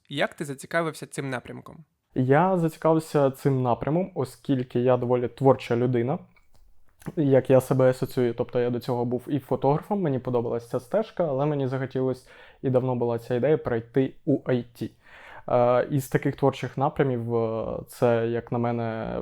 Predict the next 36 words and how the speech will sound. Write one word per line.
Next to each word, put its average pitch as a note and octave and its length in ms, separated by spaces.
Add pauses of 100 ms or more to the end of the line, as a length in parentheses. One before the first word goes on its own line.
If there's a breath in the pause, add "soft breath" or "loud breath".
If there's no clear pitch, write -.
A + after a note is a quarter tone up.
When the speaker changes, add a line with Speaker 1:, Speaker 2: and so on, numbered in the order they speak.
(160)
Speaker 2:
перше A#2+ 340
попало A2+ 480
під C3+ 260
руку B2+ 400
і A#2 600
серед A2+ 500
моїх A#2+ 300
друзів, B2+ 360
які A#2 180
рекомендували, B2 560
це C3+ 280
U B2+ 100
I A#2 180
U A#2 80
X A2+ 160
дизайн. C3+ 320 (500 loud breath)
І C3 100
я B2+ 140
цим B2+ 200
зацікавився, G#3 920
мені C3+ 220
рекомендували A#2+ 760 (160)
школу. A#2+ 540
Я C3+ 140
зацікавився, D#3 500
я A#2+ 60
подивився, C3 520
посерчив A#2+ 520
інформацію, B2 760
і D3 420
ось - 240
так B2+ 260
я A#2 160 (460 loud breath)
потрапив A#2+ 520 (200)
на A#2 140
цей A2+ 300